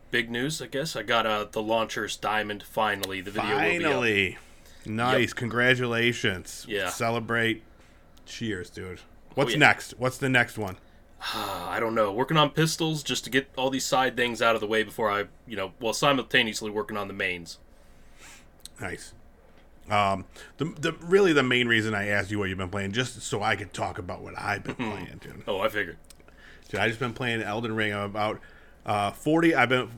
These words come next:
Speaker 2: I've played about forty hours, um, which is a drop in the bucket compared to, like, some of my friends. Um, they've been really, uh, <laughs> putting a lot of work in, but, uh,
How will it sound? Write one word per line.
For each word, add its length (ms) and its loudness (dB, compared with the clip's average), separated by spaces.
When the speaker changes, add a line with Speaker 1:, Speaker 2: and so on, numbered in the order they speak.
Speaker 2:
I've 180 -6
played 140 2
about 180 2
forty 300 6
hours, 420 0
um, 460 2
which 160 -4
is 120 0
a 60 2
drop 260 6
in 60 0
the 80 2
bucket 320 2
compared 400 -2
to, 100 -2
like, 180 0
some 140 -4
of 100 -2
my 140 -2
friends. 460 -6
Um, 400 -2
they've 160 -4
been 200 -4
really, 380 -4
uh, 260 -6
<laughs> 240 -20
putting 220 -4
a 180 -6
lot 80 2
of 80 2
work 260 4
in, 220 4
but, 240 4
uh, 280 4